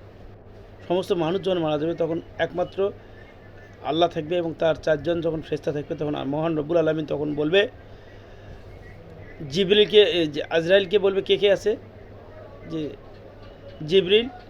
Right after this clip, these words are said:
"ওকে মারি ফেলা, ও মারা যাবে।" ইসরাফিল, মিকাইল, সবাইকে একের পর এক তখন মারা যাবে। তখন থাকবে শুধু আল্লাহ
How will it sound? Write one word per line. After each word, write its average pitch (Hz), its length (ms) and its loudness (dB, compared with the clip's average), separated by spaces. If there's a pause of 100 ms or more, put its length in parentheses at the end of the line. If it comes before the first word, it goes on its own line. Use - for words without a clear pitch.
(380)
"ওকে 185 200 2
মারি 151 240 2
ফেলা, 135 160 -2
ও 156 120 2
মারা 143 220 -2
যাবে।" - 180 -8 (440)
ইসরাফিল, 190 500 4
মিকাইল, 175 420 4
সবাইকে 175 500 2 (420)
একের 190 260 2
পর 190 80 0
এক 170 260 4
তখন 160 160 0
মারা 151 220 0
যাবে। 135 320 -6
তখন 180 240 0
থাকবে 180 280 0
শুধু 180 260 -2 (440)
আল্লাহ 185 400 6